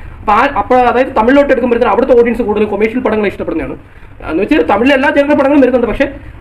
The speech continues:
ഓഡിയൻസിന് കൂടുതൽ ഇഷ്ടം കൊമേഴ്ഷ്യൽ പടങ്ങളാണ്, ആ, നല്ല ക്വാളിറ്റിയിലുള്ള കൊമേഴ്ഷ്യൽ പടങ്ങൾ. എന്ന് വെച്ചാൽ വെറുതെ അട്ടർ, ആ, കൊള്ളാത്ത പടങ്ങളൊന്നുമല്ല, കൊമേഴ്ഷ്യൽ പടങ്ങളാണ്. അപ്പം ആ ഒരു രീതിയിലോട്ട് ഒരു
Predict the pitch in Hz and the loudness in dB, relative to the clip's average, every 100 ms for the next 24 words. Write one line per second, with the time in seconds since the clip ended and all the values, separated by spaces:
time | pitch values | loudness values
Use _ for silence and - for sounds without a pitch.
0 | - 233 277 277 285 262 285 254 269 285 | 0 2 4 2 2 2 2 0 -2 -4
1 | - 269 277 269 220 214 147 160 - - | -2 0 0 0 -2 -2 -4 -6 -12 -10
2 | 180 180 180 185 220 220 233 240 214 247 | -2 0 0 0 0 0 2 2 0 0
3 | 226 202 175 156 147 - 190 196 233 240 | -2 -2 -6 -8 -8 -10 -6 0 2 2
4 | 226 240 226 - 262 247 - - - - | 2 2 0 0 0 0 -10 -12 -12 -6
5 | 208 208 214 226 247 247 240 233 240 214 | -4 -2 0 0 0 0 2 2 2 2
6 | 240 - - - - 214 254 254 226 214 | -2 -4 -14 -14 -4 -2 -2 -2 0 0
7 | 202 285 - - - - - - 208 240 | 0 -2 -6 -16 -18 -18 -16 -2 2 2
8 | 254 247 262 240 240 247 240 | 2 2 4 2 4 4 2